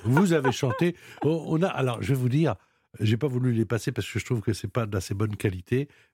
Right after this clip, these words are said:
Speaker 1: mais on a, euh, vous qui chantez d'ailleurs avec, euh, euh, Bernard Giraudot,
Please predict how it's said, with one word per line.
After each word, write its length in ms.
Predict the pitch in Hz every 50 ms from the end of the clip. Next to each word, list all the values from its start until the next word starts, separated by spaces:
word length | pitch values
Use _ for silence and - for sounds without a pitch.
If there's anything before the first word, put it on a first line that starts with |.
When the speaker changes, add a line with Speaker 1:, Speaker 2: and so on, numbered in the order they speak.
| _ -
Speaker 1:
mais 180 | 117 120 127 127
on 260 | 107 104 110 110 113 127
a, 280 | 139 147 156 160 160 - _ _ _ -
euh, 140 | 101 104 104 101
vous 220 | 92 117 151 139
qui 160 | - - 113
chantez 360 | 92 - - - 120 104 95 - _ _ _ _ - - 156 175
d'ailleurs 420 | 151 120 98 92 101 117 131 135 113
avec, 400 | 98 98 98 104 95 - - 110
euh, 260 | 101 95 90 90 87 - - - _ _ - -
euh, 840 | 95 95 90 87 85 85 85 82 80 80 78 78 78 76 76 76 73
Bernard 360 | 73 85 90 87 95 95 87
Giraudot, 500 | 78 92 90 98 95 92 104 123 147 175